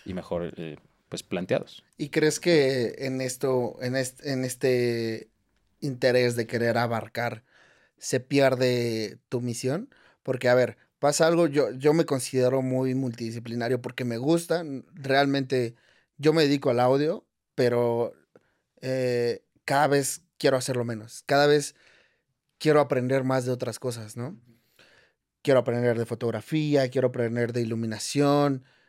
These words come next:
Speaker 2: eh, eh, la mixología me gusta. O sea, hay cosas que, que, que, que salen de, de a lo mejor, eh, tu carrera, pero siento yo, y, eh, en base a lo que me ha pasado, es que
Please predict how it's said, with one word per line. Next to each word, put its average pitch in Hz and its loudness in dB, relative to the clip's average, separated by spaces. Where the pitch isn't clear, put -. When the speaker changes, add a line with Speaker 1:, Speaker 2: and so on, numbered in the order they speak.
Speaker 2:
eh, 117 -4
eh, 117 0
la 123 -4
mixología 127 -4
me 131 -2
gusta. 143 2
O 139 0
sea, 139 0
hay 147 4
cosas 185 0
que, 120 -4
que, 123 -6
que, 120 -10
que 123 0
salen 151 2
de, 117 -4
de 120 -2
a 117 2
lo 120 0
mejor, 123 -2
eh, 117 -6
tu 123 -14
carrera, 139 0
pero 131 2
siento 156 2
yo, 160 4
y, 135 0
eh, 123 4
en 127 2
base 135 -2
a - 2
lo 127 2
que 123 -4
me 123 0
ha 123 0
pasado, 127 -2
es 127 -2
que 123 -2